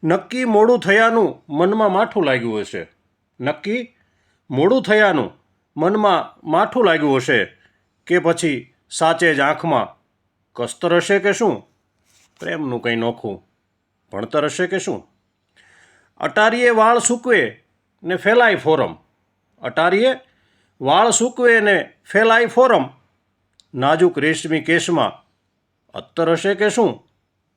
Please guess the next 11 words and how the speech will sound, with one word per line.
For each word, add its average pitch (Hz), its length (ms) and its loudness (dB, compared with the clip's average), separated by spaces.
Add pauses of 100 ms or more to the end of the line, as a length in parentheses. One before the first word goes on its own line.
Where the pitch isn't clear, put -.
(340)
પ્રેમનું 147 400 -4
કંઈ 117 140 -2
નોખું 113 480 -8 (840)
ભણતર 110 340 -6
હશે 170 240 -4
કે 180 140 -4
શું? 147 300 -6 (720)
અમે 240 220 2
કંઈ 262 240 2
બોલ્યા 220 400 4
નહીં 110 280 -2